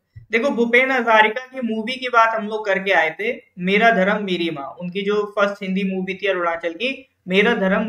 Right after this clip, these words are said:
मेरी माँ, इसके director थे भूपेन हर-, हजारिका, जिनके नाम पे ढोला सादिया bridge भी रखा गया, ठीक है ना। तो भूपेन हजारिका,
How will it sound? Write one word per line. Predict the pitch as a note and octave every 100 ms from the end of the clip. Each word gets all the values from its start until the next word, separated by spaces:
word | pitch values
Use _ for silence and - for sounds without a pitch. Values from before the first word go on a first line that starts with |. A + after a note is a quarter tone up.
| F#3+
मेरी | F#3 F#3 G3
माँ, | - E3+
इसके | F3 - A#3
director | G3 G3 G3 G#3+ G#3+
थे | A#3+
भूपेन | F#3 F#3 G3+ F#3
हर-, | D#3+
हजारिका, | D3+ D#3 D#3+ D3 C#3+ D3
जिनके | D3 F3 F#3
नाम | A3 F#3+ F#3
पे | -
ढोला | F3+ F3+ F#3
सादिया | F#3 E3 F3 F3+
bridge | D#3+ D3+ D3+
भी |
रखा | D3 B2+ C#3
गया, | C3 B2+ _ _ _ _ _ _ _ -
ठीक | F3
है | A3
ना। | A3+ - - - _ -
तो | F3+ F3 F3 - - -
भूपेन | F3 F3 G3+ A3+
हजारिका, | G#3+ F#3 F3 F3 F3+ G#3+